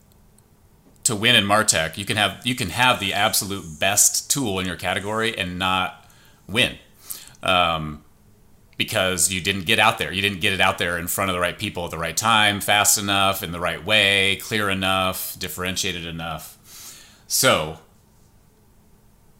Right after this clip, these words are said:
standing out is what helps. And so what I'm looking for here is just an understanding that, like, you know,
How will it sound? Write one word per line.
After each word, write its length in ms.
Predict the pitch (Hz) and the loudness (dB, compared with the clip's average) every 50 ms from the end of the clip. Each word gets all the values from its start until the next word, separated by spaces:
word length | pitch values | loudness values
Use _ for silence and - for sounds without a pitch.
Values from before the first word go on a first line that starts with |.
| _ - _ _ _ _ _ _ _ _ _ - | _ -20 _ _ _ _ _ _ _ _ _ -2
standing 540 | - - - - 127 120 120 113 107 101 98 | 2 2 4 6 6 6 6 6 4 4 4
out 320 | 107 110 92 90 87 - 98 | 4 6 6 4 4 2 -2
is 140 | 92 82 90 | -4 -4 -2
what 200 | 92 90 - - | -2 -4 -4 -4
helps. 680 | - 92 78 - - - - - - - - - - - | -6 -6 -6 -6 0 0 0 2 0 -4 -10 -18 -12 -6
And 260 | - 98 95 92 95 92 | -2 0 0 2 4 4
so 320 | - - 95 92 92 90 | 4 4 4 2 2 0
what 240 | 90 87 90 98 95 | -2 -2 0 2 2
I'm 160 | 92 110 107 | 2 2 2
looking 200 | 104 98 - 92 | 0 -2 -4 -4
for 160 | - 95 85 | -4 -4 -4
here 240 | 87 104 107 101 92 | -2 0 0 0 0
is 360 | 90 87 85 85 80 76 - - | 0 -2 -2 0 2 2 2 2
just 220 | - 117 110 - | 2 0 2 2
an 60 | 110 | 2
understanding 540 | 104 101 95 90 - 117 110 110 107 101 92 | 0 0 0 0 2 2 2 2 2 0 -4
that, 140 | 90 87 80 | -4 -6 -6
like, 300 | 92 85 87 82 - - | -6 -6 -6 -8 -8 -6
you 60 | 120 | -4
know, 240 | 101 85 78 78 | -4 -4 -4 -6